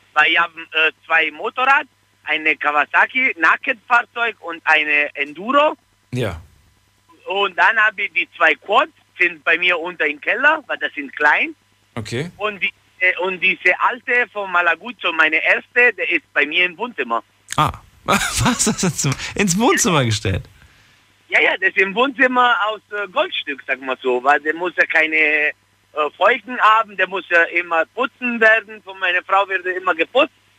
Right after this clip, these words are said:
Speaker 1: Und wie gesagt, das ist einfach ein Hobby, was ich, seit ich geboren bin. Das ist von meinem Vater gekommen und ich probiere zu meinen Kinder geben, aber mit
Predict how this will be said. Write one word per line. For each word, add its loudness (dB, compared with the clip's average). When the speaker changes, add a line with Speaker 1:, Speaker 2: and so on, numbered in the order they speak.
Speaker 1:
Und 0
wie -8
gesagt, 0
das -4
ist -6
einfach 2
ein -2
Hobby, -2
was 0
ich, -18
seit -2
ich -14
geboren 2
bin. -2
Das -2
ist -2
von 2
meinem 2
Vater -2
gekommen 0
und 2
ich 0
probiere 2
zu -10
meinen -2
Kinder -2
geben, -2
aber 0
mit -4